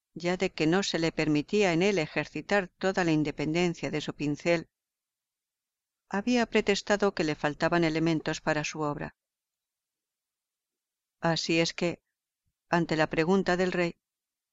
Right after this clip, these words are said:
halló que venía a pelo la excusa y respondió: «Antes lo hubiera hecho de tener lo necesario.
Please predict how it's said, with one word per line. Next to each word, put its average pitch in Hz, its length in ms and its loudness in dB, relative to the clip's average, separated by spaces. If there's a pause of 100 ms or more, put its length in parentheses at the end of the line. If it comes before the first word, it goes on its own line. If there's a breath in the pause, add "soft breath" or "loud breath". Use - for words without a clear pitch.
(360)
halló 202 380 2
que 170 120 2
venía 175 400 4
a 170 80 -2
pelo 175 300 0
la 170 120 2
excusa - 760 -6 (220)
y 165 160 0
respondió: 151 680 -6 (3250)
«Antes 240 540 2
lo 202 140 6
hubiera 202 380 4
hecho 175 500 0
de 170 220 -2
tener 175 360 4
lo 175 120 2
necesario. 170 760 -2